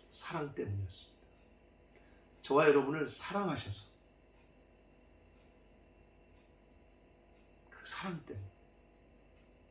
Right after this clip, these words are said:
여러분, 여러분도 사랑을 해보셨잖아요. 근데 여러분 잘 생각해보세요. 사랑에는 희생이 따릅니다.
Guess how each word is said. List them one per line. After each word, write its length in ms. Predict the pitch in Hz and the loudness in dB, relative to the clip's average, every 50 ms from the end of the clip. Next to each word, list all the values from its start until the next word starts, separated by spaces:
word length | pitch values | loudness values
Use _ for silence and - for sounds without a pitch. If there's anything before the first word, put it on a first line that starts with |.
| - - - - - - - - - - - - - - - - - - - - | -20 -20 -20 -20 -20 -20 -20 -20 -20 -20 -20 -20 -20 -20 -20 -20 -20 -14 -4 0
여러분, 480 | 123 135 127 123 123 110 104 98 90 - - - - - - - - - | 2 2 4 2 2 0 -2 -4 -6 -10 -16 -20 -20 -20 -20 -20 -10 -4
여러분도 320 | 151 127 135 135 135 131 | 0 0 0 0 0 -2
사랑을 400 | 131 - - 170 170 160 151 139 | -4 -4 -6 -6 -4 -4 -4 -4
해보셨잖아요. 640 | 165 156 156 143 143 127 113 - 110 107 104 104 - - - - - - - - - - - - - - - - - - - - - - - - - - - - - - - - - - - - - - - - - - - | -4 -4 -4 -4 -6 -8 -12 -14 -14 -14 -14 -14 -16 -18 -20 -20 -20 -20 -20 -20 -20 -20 -16 -12 -10 -10 -10 -10 -12 -18 -20 -20 -20 -20 -20 -20 -20 -20 -20 -20 -20 -20 -20 -20 -20 -20 -20 -20 -20 -20 -20 -20 -20 -20 -14
근데 180 | - - 156 | -2 2 2
여러분 160 | 139 131 135 135 | 4 4 2 0
잘 200 | - - 165 117 | -4 -6 -6 -4
생각해보세요. 640 | 117 143 139 131 123 - - 110 110 - - 104 - - - - - - - - - - - - | -2 -2 -2 -2 -4 -6 -10 -12 -12 -12 -14 -14 -16 -16 -18 -20 -20 -20 -20 -20 -20 -20 -20 -20
사랑에는 760 | - - - - - 170 160 143 127 120 135 190 185 - 104 98 - - - - - - - - - - - - | -20 -18 -12 -8 -6 -4 -2 -2 -2 0 0 0 0 -2 -4 -8 -10 -14 -20 -20 -20 -20 -20 -20 -20 -20 -20 -16
희생이 480 | - - - - - 202 190 175 151 - | -12 -10 -8 -4 -2 0 0 0 0 -2
따릅니다. 460 | - 107 101 101 90 87 - - | -6 -8 -8 -8 -8 -8 -10 -14